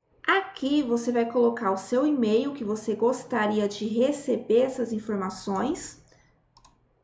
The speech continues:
Vem aqui em procurar. Aqui você vai fazer um cadastro, vai colocar o seu nome completo, o telefone, tá? Direitinho.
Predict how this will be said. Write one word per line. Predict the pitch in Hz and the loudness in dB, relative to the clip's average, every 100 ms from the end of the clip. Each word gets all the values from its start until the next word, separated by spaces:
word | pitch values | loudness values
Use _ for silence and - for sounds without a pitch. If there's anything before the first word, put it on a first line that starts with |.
| _ _ _ _ _ _ _ | _ _ _ _ _ _ _
Vem | 220 226 | -2 -2
aqui | - | -2
em | 233 | -2
procurar. | 220 202 208 220 202 220 320 - - _ _ - - _ _ - - | 2 0 2 4 4 4 0 -4 -18 _ _ -20 -20 _ _ -8 2
Aqui | 247 254 269 | 2 2 -2
você | 220 214 - 220 | 0 -2 2 2
vai | 208 | 4
fazer | 196 214 202 214 | 2 0 0 2
um | 208 | 0
cadastro, | 208 226 214 214 190 202 262 - 233 | 0 0 0 2 2 4 2 -2 -2
vai | 202 185 | -2 -4
colocar | - 196 190 185 | 0 0 0 -4
o | |
seu | - 202 | -4 -4
nome | 196 190 | -4 -4
completo, | - 208 214 190 214 247 254 226 | -4 -4 2 4 6 4 2 -2
o | |
telefone, | 214 196 196 - 196 196 240 269 262 262 | 0 0 0 -2 -2 2 2 2 0 -4
tá? | - 196 247 - - | 0 4 4 2 -6
Direitinho. | - 202 202 - 233 240 349 | -2 0 0 0 -4 -2 -2